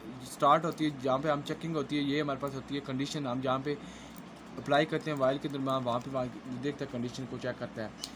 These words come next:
In U L आर operator जो find करता है तमाम web pages को जो contain होती हैं, mention होती है query के अंदर यू एल आर। क्वेरी का मतलब मैंने आपको बताया था, वो बार के अंदर हम जो कि कोई भी क्वेरी वगैरह देते हैं तो उसके अंदर वो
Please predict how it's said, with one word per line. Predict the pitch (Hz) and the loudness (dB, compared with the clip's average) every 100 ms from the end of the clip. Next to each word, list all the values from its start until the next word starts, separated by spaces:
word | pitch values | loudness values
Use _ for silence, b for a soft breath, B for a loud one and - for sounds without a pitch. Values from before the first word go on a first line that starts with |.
| B B 165 | B B 2
In | 190 190 | 2 4
U | 175 180 | 6 6
L | 175 | 8
आर | 175 | 6
operator | 165 156 151 170 | 4 2 0 0
जो | 170 160 | 0 0
find | 160 147 156 170 | 2 2 2 2
करता | 160 165 | 0 4
है | 160 156 | 6 6
तमाम | 147 151 139 160 | 4 2 6 6
web | 160 156 - | 8 4 4
pages | 151 147 147 | -2 0 -2
को | 156 | 0
जो | 147 147 | 0 0
contain | 143 151 156 156 | -2 0 0 0
होती | 139 151 | -2 -2
हैं, | 143 | 0
mention | 147 156 156 | 0 -2 -2
होती | 127 135 | -2 -2
है | 143 | 0
query | 151 151 | 0 2
के | 143 | 0
अंदर | 139 131 | 0 0
यू | 127 | 2
एल | 139 | 0
आर। | |
क्वेरी | 135 170 175 | 2 2 2
का | 185 | 2
मतलब | 165 165 | 0 2
मैंने | 165 156 | 2 4
आपको | 151 156 | 4 4
बताया | 160 156 | 4 4
था, | 156 | 2
वो | 151 143 | 0 2
बार | 135 143 | 6 6
के | 147 151 | 4 -2
अंदर | 147 | 0
हम | 147 143 | 0 0
जो | 143 143 | 0 0
कि | 147 143 B B B - | -2 -4 B B B 0
कोई | 156 160 | 2 4
भी | |
क्वेरी | - 160 156 | 4 2 4
वगैरह | 139 139 | 2 2
देते | 135 135 | 0 -2
हैं | 143 | -2
तो | 135 135 | -2 -2
उसके | 135 - | -2 -4
अंदर | 117 117 - - - - - 131 | -2 -2 -4 -12 -14 -14 -8 0
वो | 139 127 | 0 0